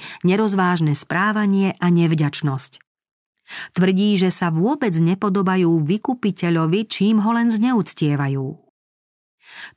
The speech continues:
To všetko uvádza ako dôkaz, že má právo ich zahubiť. Desí ľudí predstavou, že ich prípad je beznádejný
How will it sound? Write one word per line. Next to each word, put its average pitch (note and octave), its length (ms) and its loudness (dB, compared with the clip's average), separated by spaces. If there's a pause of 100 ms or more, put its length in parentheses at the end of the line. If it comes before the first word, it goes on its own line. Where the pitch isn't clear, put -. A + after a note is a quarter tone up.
To G3+ 80 2
všetko B3 480 -2
uvádza G3 560 0
ako D#3+ 240 -2
dôkaz, G3 560 -2
že G3 180 2
má F#3 220 2 (100)
právo F#3 560 0
ich E3 160 0
zahubiť. D3+ 720 -4 (800)
Desí F#3 480 0
ľudí E3 320 2
predstavou, F3+ 640 -2
že D#3+ 160 2
ich D3 160 -2
prípad F3 400 0
je D#3 160 2
beznádejný F3+ 1120 2